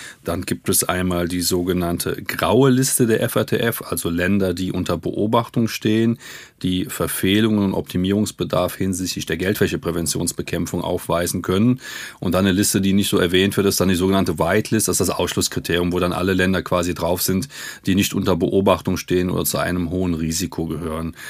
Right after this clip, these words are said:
Und die wird von der F A T F, ähm, erstellt und auch kommuniziert, ist nicht statisch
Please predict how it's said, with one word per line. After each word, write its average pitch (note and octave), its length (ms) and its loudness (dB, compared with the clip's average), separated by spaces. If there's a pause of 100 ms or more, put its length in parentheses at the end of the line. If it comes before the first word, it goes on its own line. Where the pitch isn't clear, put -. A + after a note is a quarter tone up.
(280)
Und E2+ 400 -6
die A2+ 300 2
wird G#2+ 160 2
von G2+ 120 2
der F#2 80 4
F - 120 2
A - 20 0
T F#2 120 0
F, - 320 -2
ähm, F2 560 -2
erstellt G#2+ 520 2
und F#2+ 160 -2
auch - 260 -4
kommuniziert, D3 640 2
ist - 160 -6
nicht F#2+ 140 -2
statisch B2+ 580 0